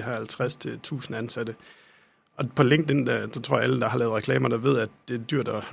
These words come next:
køre sådan en klikbaseret taktik. Så, så nu viser vi bare ligesom, øh, videoer, vi bruger den der tekst-ad og alt. Så jeg kigger egentlig mere på, fra da vi startede den her reklame, er direct gået op, er organic gået op, og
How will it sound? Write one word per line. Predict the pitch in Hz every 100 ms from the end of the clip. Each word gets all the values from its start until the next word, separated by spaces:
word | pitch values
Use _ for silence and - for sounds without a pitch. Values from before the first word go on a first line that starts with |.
| 165
køre | 135
sådan | 120 120
en |
klikbaseret | 139 156 - 117 127 117
taktik. | - 117 - 165 - -
Så, | - 127 113 -
så | - 143
nu | 131
viser | 156 180 -
vi | 127 110
bare | 104 101
ligesom, | 110 113 139
øh, | 127 67 - - - - 170
videoer, | - 139 131 120 113 110
vi | 113
bruger | 113 127
den | 117 110
der | 110 90 90 85 - - _ _ -
tekst-ad | 175 - 127 131 123
og | - 120 117
alt. | 143 156 151 - - - - - - - _
Så | - 131 - -
jeg | 147 151
kigger | 190 175
egentlig | 147
mere | 135 139
på, | 151 139 - - -
fra | 127
da | 135
vi | 127
startede | 156 165 165
den | 147 131
her |
reklame, | 120 127 135 151 151
er | 123
direct | 117 120 127 151 -
gået | 131 117
op, | 120 131 -
er | 113 113 -
organic | 120 - 131 139 131
gået | 123 104
op, | 123 123
og | 120